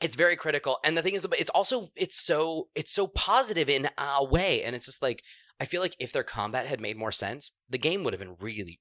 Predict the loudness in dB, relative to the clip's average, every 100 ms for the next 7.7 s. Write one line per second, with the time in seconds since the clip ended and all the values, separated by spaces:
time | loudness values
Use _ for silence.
0 | -4 -2 -2 -4 -8 -10 -6 -6 -6 -8
1 | -12 -16 -20 -18 -4 -2 -2 -2 -4 -4
2 | -4 -4 -4 -6 -12 _ -14 -10 -10 -12
3 | -10 -8 -6 -4 -2 -4 -6 -18 -16 -12
4 | -8 -2 0 -2 -6 -14 -14 -20 -20 _
5 | -6 0 2 4 2 2 0 -2 -4 -2
6 | 2 2 2 -2 -4 -4 -4 -4 -4 -4
7 | -4 -4 -4 -4 -4 -4